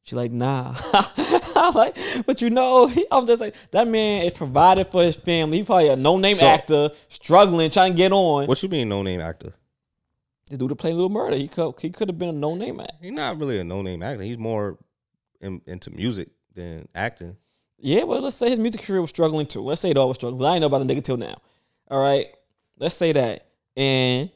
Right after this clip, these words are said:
Speaker 1: he saw the opportunity. He saw an opportunity that, that could help put him on, feed his family. And right now, he, he, he's struggling.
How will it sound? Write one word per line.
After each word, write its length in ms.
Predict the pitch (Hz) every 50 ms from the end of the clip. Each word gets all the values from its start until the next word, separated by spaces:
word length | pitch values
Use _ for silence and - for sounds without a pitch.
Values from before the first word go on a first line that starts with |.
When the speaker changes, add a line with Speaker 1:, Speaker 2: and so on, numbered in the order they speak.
| _ _ _ _ _ _ _
Speaker 1:
he 120 | _ - 202
saw 260 | 190 - - 196 196
the 60 | 147
opportunity. 800 | 170 196 - 214 - - 330 392 381 339 226 165 123 98 - - _ _ _ _ _ _ _ _ _ _ _ _ -
He 80 | 165
saw 120 | - - 202
an 60 | 214
opportunity 380 | 220 220 - - 226 233 240
that, 200 | 226 220 214 180 175
that 120 | 202 196
could 160 | - 170 151
help 240 | 151 196 226 220 175
put 120 | - 233 240
him 120 | 254 247
on, 320 | 247 233 233 233 247 262 247 -
feed 160 | - 233 247
his 160 | 254 262 254
family. 480 | - 233 220 214 214 214 220 226 247 - - - - _ _
And 140 | - 156 165
right 140 | 180 180 190
now, 220 | 202 220 233 240
he, 160 | 294 240 226
he, 200 | 214 226 220 185 - - - - - _ _ - 127 135 131 120 - _ -
he's 240 | 147 151 139 107 -
struggling. 580 | - - 165 170 156 127 135 123 110 92 73